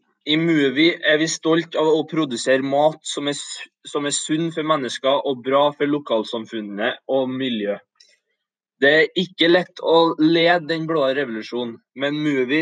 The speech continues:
sine styrker som kontroll over ver-, verdikjeder, global tilste-, tilstedeværelse og fokus på en stadig mer bærekraftig produksjon vil ha en positiv effekt på verden.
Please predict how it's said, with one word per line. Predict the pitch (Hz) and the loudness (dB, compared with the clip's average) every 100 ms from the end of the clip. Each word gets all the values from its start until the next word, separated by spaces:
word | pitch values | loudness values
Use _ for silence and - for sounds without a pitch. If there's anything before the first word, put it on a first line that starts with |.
| 156 | -2
sine | 165 143 | -4 -4
styrker | - 160 156 - 139 156 | -4 -2 -2 0 2 2
som | 147 135 127 | 0 -6 -6
kontroll | 147 135 - 127 156 160 - | -6 -6 -2 2 2 2 2
over | 135 143 143 123 - 131 | 2 4 2 -2 -12 -2
ver-, | 147 147 - 139 | 2 2 0 0
verdikjeder, | 147 117 110 123 110 139 160 _ _ _ _ _ _ - | 2 0 -2 2 4 4 0 _ _ _ _ _ _ -4
global | 147 147 127 139 139 | 0 2 4 4 2
tilste-, | 156 131 - 123 117 - 131 | -4 -4 -2 0 0 -4 -6
tilstedeværelse | 165 143 - 147 117 107 107 120 147 - - - | -2 -2 2 2 4 4 6 4 0 -6 -10 -8
og | 139 - | -8 -6
fokus | 143 110 - 135 131 - - | -4 -4 -4 -4 -2 -4 0
på | 131 | 0
en | 135 | 0
stadig | - - 135 113 113 127 | -4 4 6 6 2 -2
mer | 127 135 123 _ _ _ | 0 0 -2 _ _ _
bærekraftig | 147 131 107 107 107 - 123 | 4 4 2 0 0 0 -4
produksjon | 139 117 107 - 131 139 127 | -4 -4 -6 -4 -4 -4 -2
vil | 131 | -2
ha | 127 127 | 0 -2
en | 131 | -2
positiv | 123 107 104 - 123 123 127 | -6 -6 -8 -4 -2 -2 -4
effekt | - 101 104 - | -2 -2 -2 -4
på | 117 | -2
verden. | 107 90 87 | 0 -2 -8